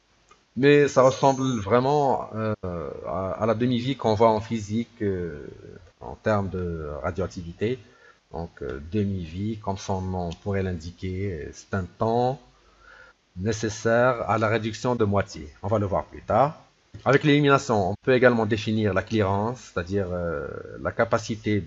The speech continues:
de, de, d'épuration de l'organisme du médicament. Donc, euh, chaque médicament a une clearance propre. Et bien entendu, comme pour les deux autres, euh,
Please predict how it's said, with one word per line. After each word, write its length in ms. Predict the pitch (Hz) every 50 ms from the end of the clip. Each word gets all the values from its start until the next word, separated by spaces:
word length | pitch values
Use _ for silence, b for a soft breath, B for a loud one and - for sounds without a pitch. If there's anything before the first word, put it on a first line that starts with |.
| 73 -
de, 280 | 82 80 73 73 73 76 76
de, 260 | 90 120 110 98 90 85
d'épuration 720 | 85 139 135 - 127 120 110 113 110 110 - 110 101 95
de 80 | 80
l'organisme 720 | 107 107 101 95 101 98 101 101 101 95 87 92 90 85
du 140 | 78 90 87
médicament. 560 | 90 82 - - - 82 78 85 92 104 110 107 82
Donc, 160 | 82 85 - - -
euh, 140 | 73 64 - _ _ -
chaque 200 | - 110 104 110
médicament 460 | 113 101 101 101 - 107 98 95 95
a 60 | 101
une 60 | 98
clearance 380 | - - 98 90 78 78 - -
propre. 400 | _ - 107 117 127 - - B B B B B B B B
Et 40 | 107
bien 220 | 98 95 139 151 156
entendu, 560 | 147 127 - 120 113 98 98 110 120 139 - _ b b b b b b b b b b _ _ _ _ -
comme 180 | - 127 131
pour 200 | 123 - 127 120
les 100 | 117 120
deux 420 | 107 101 117 123 120 120 113 104 110
autres, 260 | 107 104 - - -
euh, 800 | 101 92 92 87 87 85 82 82 78 71 67 62 60 57 55 55